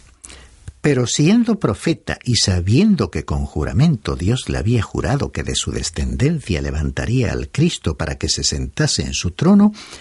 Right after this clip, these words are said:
viéndolo antes, habló de la resurrección de Cristo, que su alma no fue dejada en el Hades, ni su cuerpo vio corrupción. O sea, que Pedro dijo claramente que el Salmo dieciséis, versículos ocho al diez, hablaba de la resurrección de Cristo.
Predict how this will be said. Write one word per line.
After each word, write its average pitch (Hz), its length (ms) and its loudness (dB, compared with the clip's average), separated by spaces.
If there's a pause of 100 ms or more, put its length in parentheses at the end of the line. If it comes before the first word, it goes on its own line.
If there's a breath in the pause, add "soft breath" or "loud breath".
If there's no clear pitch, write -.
(300 loud breath)
viéndolo 135 640 4
antes, 214 460 4 (260 loud breath)
habló 139 460 2
de 185 100 4
la 110 100 4
resurrección 101 720 2
de 110 160 -2
Cristo, - 540 -2 (340 loud breath)
que 87 120 0
su 90 280 0
alma 147 360 4
no 123 180 6
fue 165 240 2
dejada 156 440 2
en 101 120 4
el 95 160 2
Hades, 208 380 2 (240 loud breath)
ni 117 120 4
su - 240 -2
cuerpo 185 460 2
vio 131 240 4
corrupción. 120 640 0 (1500 loud breath)
O 120 100 -2
sea, 117 480 0
que - 140 -8
Pedro 143 460 0
dijo 95 340 -2
claramente 127 720 2
que 78 120 -4
el 67 120 -2
Salmo 120 480 2
dieciséis, 101 880 0
versículos - 680 -2
ocho 147 360 0
al 85 140 0
diez, 196 320 2
hablaba 131 460 0
de 104 100 0
la 85 120 0
resurrección 82 680 0
de 90 100 0
Cristo. - 500 -6